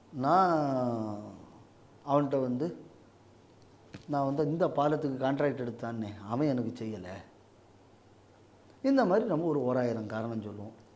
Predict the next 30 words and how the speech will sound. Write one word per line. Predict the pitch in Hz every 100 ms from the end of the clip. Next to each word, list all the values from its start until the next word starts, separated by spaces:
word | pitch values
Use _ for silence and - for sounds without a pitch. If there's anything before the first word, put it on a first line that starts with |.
| - - -
அதுக்கப்புறம் | 160 165 147 156 151 113 107
அவரு | 127 151 156
நான் | 143 131 -
போகும்போது | 202 262 208 160 160 160
மூஞ்சியை | 180 254 202 -
திருப்பிக்கிட்டாரு. | 151 135 110 104 113 110 113 110 - - - - - - - - - - - - - - - - -
So, | 147
அதனால | 147 170 170
நீ |
என்ன | 151 180
பண்ண | 165
போற? | 151 143 147 -
அதனால | 233 311
நான் | 269 202
வந்து | 180 185 185
அவனுக்கு | 147 143
ஓட்டு | 131 127
போட | 110
மாட்டேன். | 101 101 98 90 - -
எப்படி | 180 247
கொஞ்சம் | 233 226
பேர் | 226
கிளம்புனானுங்க | 220 220 208 190 170 160
நம்ம | 151
நாட்டுல. | 143 143 156 - - -
இதே | 170 226
மாதிரி | 226 220
தான் | 226
அங்கேயும் | 196 202 190
கிளம்புனான். | 175 165 139